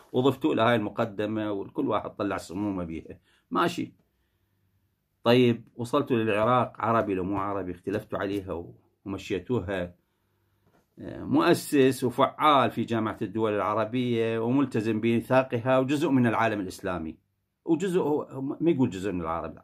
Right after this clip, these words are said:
العالم العربي. عايش تعقدون القمة العربية، وطيب، وعقدتوا القمة العربية، وآخر قمة عربية عقدت في بغداد ماذا فعل؟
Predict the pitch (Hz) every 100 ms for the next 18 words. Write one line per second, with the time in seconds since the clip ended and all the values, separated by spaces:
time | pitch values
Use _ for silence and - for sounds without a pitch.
0 | _ 92 95 87 85 85 67 - - _
1 | _ _ _ _ _ _ _ _ _ _
2 | _ _ _ _ _ _ _ _ _ -
3 | 101 113 120 - 101 90 92 87 92 87
4 | 80 87 - 101 - - 110 143 143 135
5 | 123 123 - 147 - - 104 101 98 110
6 | 147 147 127 131 123 113 110 95 107 104
7 | 104 110 92 92 95 98 95 101 110 110
8 | 95 - 92